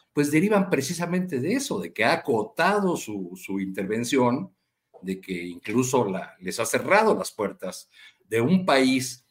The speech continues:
donde las tenían totalmente abiertas, como las siguen teniendo la dea y otras agencias estadounidenses en muchos estados de la República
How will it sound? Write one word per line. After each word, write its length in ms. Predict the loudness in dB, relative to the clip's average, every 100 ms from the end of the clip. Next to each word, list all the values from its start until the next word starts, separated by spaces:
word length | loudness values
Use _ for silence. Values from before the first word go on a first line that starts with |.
| _ _
donde 420 | 2 2 4 0
las 220 | -2 -4
tenían 580 | -6 -4 -4 -2 -4 -6 _ _
totalmente 1120 | -4 -4 -2 -2 -2 -2 -4 -6 -8 -10 -10 _
abiertas, 680 | -16 -14 -14 -16 -20 -20 -20 _ _
como 220 | 0 2
las 160 | 2 2
siguen 240 | 2 0 2
teniendo 720 | 0 2 0 -2 -4 -8 _ _ _ _
la 180 | -4 2
dea 260 | 4 6
y 100 | 4
otras 240 | 0 -2 -4
agencias 480 | 0 -2 0 -8
estadounidenses 840 | -4 -2 -2 0 0 -2 -6 -10 -16 _ _ _
en 220 | 0 2
muchos 420 | 4 2 0 -6 -6
estados 800 | -4 0 0 0 -6 -12 -16 _ _
de 160 | -4 0
la 120 | 2
República 880 | 0 -2 -2 -2 -4 -4 -6 -8